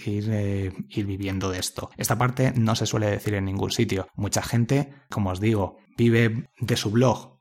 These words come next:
Bueno, a partir de que han vendido, eh, algo,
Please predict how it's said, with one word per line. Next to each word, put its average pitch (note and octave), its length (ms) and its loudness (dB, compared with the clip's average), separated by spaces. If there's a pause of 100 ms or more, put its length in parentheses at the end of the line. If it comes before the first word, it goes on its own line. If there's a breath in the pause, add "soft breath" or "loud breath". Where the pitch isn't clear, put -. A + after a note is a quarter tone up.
Bueno, F#2+ 380 -8
a - 120 -10
partir G#2+ 300 -2
de A2 140 2
que A2 140 2
han A2 200 4
vendido, A2+ 800 4
eh, G2+ 380 -4
algo, A2+ 480 0